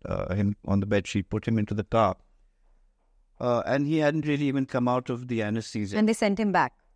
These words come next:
Speaker 1: Yeah, and they sent him home because there was no inpatient care or there was no place, place to keep the patient.
Speaker 2: I'm not gonna ask you about the
Speaker 1: Yeah.
Speaker 2: vet's name.
Speaker 1: Yeah, no. So,
Speaker 2: Yeah.
Speaker 1: um, so any case, so, you know, so when I had to deal with that situation, to
Speaker 2: Hmm.
Speaker 1: see the pet that you love so much and,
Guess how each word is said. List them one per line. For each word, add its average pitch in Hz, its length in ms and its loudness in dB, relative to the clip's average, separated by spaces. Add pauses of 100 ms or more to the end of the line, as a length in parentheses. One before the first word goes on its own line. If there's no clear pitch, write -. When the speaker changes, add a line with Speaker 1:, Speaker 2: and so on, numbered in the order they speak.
Speaker 1:
Yeah, 123 180 2
and 123 100 -2
they 139 60 -2
sent 151 240 -2
him 156 100 -4
home 135 200 0
because 131 280 -6
there 139 140 0
was 151 200 0
no 151 260 0 (340)
inpatient 131 540 0
care 123 240 2
or 127 60 0
there 131 120 0
was 131 80 0
no 143 100 -2
place, 131 320 -2
place 127 360 -2
to 131 180 -10
keep 156 260 -2
the 139 120 -2
patient. 120 460 -2
Speaker 2:
I'm 196 100 0
not 190 160 0
gonna 196 140 2
ask 165 420 -2
you 165 80 -2
about 151 180 -4
the 120 100 -2
Speaker 1:
Yeah. 107 40 0
Speaker 2:
vet's - 360 -6
name. 156 360 -2 (240)
Speaker 1:
Yeah, 131 260 2
no. 113 200 2
So, 247 160 2
Speaker 2:
Yeah. 185 280 4 (340)
Speaker 1:
um, 117 440 -2 (480)
so 135 160 -2
any 156 160 2
case, 123 220 -2
so, 156 220 2
you 151 100 2
know, 170 180 2 (300)
so 139 300 -4 (280)
when 147 180 0
I 160 60 4
had 165 120 0
to - 80 -6
deal 147 280 2
with 165 140 2
that 139 140 2
situation, 123 640 -2
to - 100 -4
Speaker 2:
Hmm. 196 40 0
Speaker 1:
see 147 280 -2
the 135 120 -4
pet 127 320 0
that 123 180 -2
you 123 80 -2
love 120 300 2
so 131 140 -4
much 117 300 0
and, 113 240 0